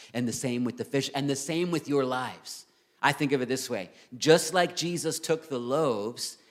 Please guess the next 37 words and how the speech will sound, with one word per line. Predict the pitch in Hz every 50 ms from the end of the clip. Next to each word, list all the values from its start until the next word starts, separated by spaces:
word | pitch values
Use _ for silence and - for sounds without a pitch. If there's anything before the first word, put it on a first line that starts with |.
| _ _ -
he | - 143
takes | 131 - 165 147 143 147 - - -
our | 127 123 127 123
lives | 123 131 135 139 143 156 160 165 165 156 135 123 117 - - -
into | 139 143 147 - 143 135
his | 135 131 -
hands | - 143 135 123 110 98 98 98 - - _ - - -
and | 113 120 127
makes | 131 131 120 - - - 117
much | 120 127 139 147 143 - - - -
out | - - - 160
of | - - 175
little. | 208 220 226 131 117 101 92 - - _ _ _ _ _ _ _ _ _ _ _ _ _ -
That | 104 92 147 156 175 175
is | 160 127
great | - - - 110 104 127 139 147 160 165 - - - - _ -
news. | 110 123 120 104 82 - - - - - - - - -
Because | 147 147 - 175 143 147
if | 143 151 -
you | 147 185 226 247 233
feel | 240 - - 247 262 247 202 165 156 151 156
too | 156 - - 196 208 208 196
weak, | 175 165 226 202 147 - - - - - _ _ _ _ _ _ _ _ -
or | 156 165 165
if | 156 160
you | 160 208 254
feel | 247 - 240 233 220
too | - - - 202 196
small, | 165 - - 151 185 190 202 190 170 143 131
or | 139 151
if | - -
you | 202 226
feel | 220 226 247 226
like | 214 202 202 -
you | 185 190
have | 180 170 180 -
failed | 196 190 190 185 185 180